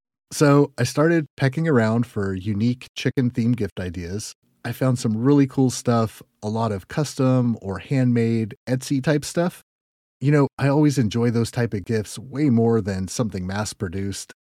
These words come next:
And I love to support small businesses. You know, supporting people who are being creative and selling these little things that they make, I think it's really cool. There is some stuff on here from Amazon as well. It's kinda hard to get away from that. But I wanna say,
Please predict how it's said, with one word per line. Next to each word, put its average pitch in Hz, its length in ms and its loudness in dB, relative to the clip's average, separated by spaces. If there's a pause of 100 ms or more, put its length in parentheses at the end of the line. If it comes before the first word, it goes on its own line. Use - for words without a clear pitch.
(240)
And 175 340 2
I 123 80 2
love 139 240 2
to 151 120 -6
support 113 360 -4
small 131 300 -2
businesses. 120 720 -2 (240)
You 135 100 2
know, 120 140 6
supporting 180 500 0
people 147 380 0
who 123 160 2
are 98 160 0 (140)
being 151 240 0
creative 120 760 0
and 98 320 -4
selling 127 360 0
these 113 180 -2
little 113 160 -2
things 110 340 -4
that 110 140 -4
they 101 140 -2
make, 101 340 -4 (160)
I 139 100 0
think 131 180 0
it's 127 160 -2
really 117 220 0
cool. 131 380 2 (400)
There 131 120 8
is 147 140 6
some 143 160 -2
stuff 131 300 0
on 123 100 2
here 123 160 4
from 107 180 -2
Amazon 120 460 2
as 104 160 -4
well. 117 400 0 (100)
It's - 380 -8 (140)
kinda 120 220 2
hard 120 160 2
to 110 60 -2
get 104 140 -2
away 104 240 0
from 131 220 0
that. 131 200 2 (380)
But 131 260 4
I 123 80 0
wanna 131 220 4
say, 107 240 2